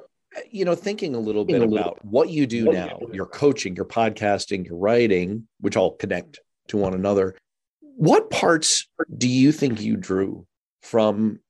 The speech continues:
Speaker 1: your politics experience, from your, especially your Capitol Hill experience.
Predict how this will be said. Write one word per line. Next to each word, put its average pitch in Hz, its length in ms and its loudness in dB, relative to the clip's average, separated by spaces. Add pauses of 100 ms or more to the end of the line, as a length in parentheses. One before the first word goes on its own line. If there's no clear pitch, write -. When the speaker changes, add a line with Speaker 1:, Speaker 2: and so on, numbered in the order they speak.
(200)
Speaker 1:
your 120 120 -4
politics - 600 -10
experience, - 760 -14
from 110 260 2
your, 110 480 6 (180)
especially 123 560 -2
your 113 220 -4
Capitol 117 520 -4
Hill 123 220 -10
experience. 80 720 -12